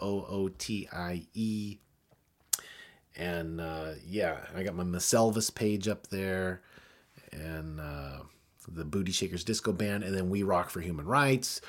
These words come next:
Rock the Truth About Drugs, um, yeah, orchestra, <laughs> symphony orchestra variety concerts.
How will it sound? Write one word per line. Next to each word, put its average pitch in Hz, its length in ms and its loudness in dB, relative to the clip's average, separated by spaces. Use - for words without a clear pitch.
Rock 90 320 2
the 98 100 0
Truth 95 260 0
About 76 280 -2
Drugs, 135 760 8
um, 73 720 -4
yeah, 98 260 -6
orchestra, 135 680 12
<laughs> 104 120 6
symphony 143 360 12
orchestra 135 340 12
variety 139 520 10
concerts. 139 720 6